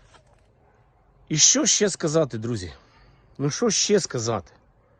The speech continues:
Що я не задоволений цим? Ні. Я констатую факт. Одинадцять років війна в Україні.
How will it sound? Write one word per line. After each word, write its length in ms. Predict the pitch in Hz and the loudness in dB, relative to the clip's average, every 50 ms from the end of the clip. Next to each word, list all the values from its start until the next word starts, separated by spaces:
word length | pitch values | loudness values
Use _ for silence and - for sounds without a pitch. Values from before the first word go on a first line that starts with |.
| _ _ _ _ _ _ _ _ _ _ | _ _ _ _ _ _ _ _ _ _
Що 200 | - - - 143 | -10 -6 -2 2
я 140 | 151 180 196 | 4 6 6
не 120 | 214 214 | 6 4
задоволений 800 | 196 185 202 190 196 208 202 220 233 240 226 214 180 151 127 110 | 4 2 2 4 6 4 6 6 6 6 6 6 4 2 0 -2
цим? 340 | - - - - 85 98 - _ _ _ _ _ _ _ _ _ _ _ - 104 | -4 -8 -12 -12 -12 -16 -20 _ _ _ _ _ _ _ _ _ _ _ -16 -12
Ні. 500 | 107 120 139 165 175 165 123 90 85 - _ _ _ _ _ _ _ _ _ _ _ _ _ _ _ _ _ _ _ _ _ _ - | -8 -4 -2 0 0 0 -2 -4 -8 -12 _ _ _ _ _ _ _ _ _ _ _ _ _ _ _ _ _ _ _ _ _ _ -6
Я 300 | 123 131 185 214 277 - _ | 0 4 4 4 4 2 _
констатую 760 | - 190 175 - - - - 151 - - - 233 208 180 156 | 0 0 0 0 0 -2 -4 -4 -4 -2 -2 0 0 0 0
факт. 460 | 127 - - - 117 92 82 - - _ - _ _ _ _ _ _ _ _ _ _ _ _ _ _ _ _ _ _ _ _ _ _ _ _ _ _ _ _ _ _ _ _ _ _ _ _ _ _ _ - | -2 -2 0 0 0 0 0 -4 -12 _ -20 _ _ _ _ _ _ _ _ _ _ _ _ _ _ _ _ _ _ _ _ _ _ _ _ _ _ _ _ _ _ _ _ _ _ _ _ _ _ _ -4
Одинадцять 500 | 117 131 202 262 285 196 - 185 135 - | 2 4 4 4 4 2 0 -2 -2 0
років 400 | 139 151 131 - - 143 131 117 | 0 0 0 -2 -4 -4 -2 -2
війна 340 | 120 131 123 110 104 90 80 - _ _ _ _ _ _ _ - | -2 -2 0 0 -2 -4 -6 -10 _ _ _ _ _ _ _ -12
в 60 | 104 | -12
Україні. 520 | 107 101 - 120 120 117 110 98 87 80 | -10 -6 -4 -2 -2 -2 -2 -4 -8 -12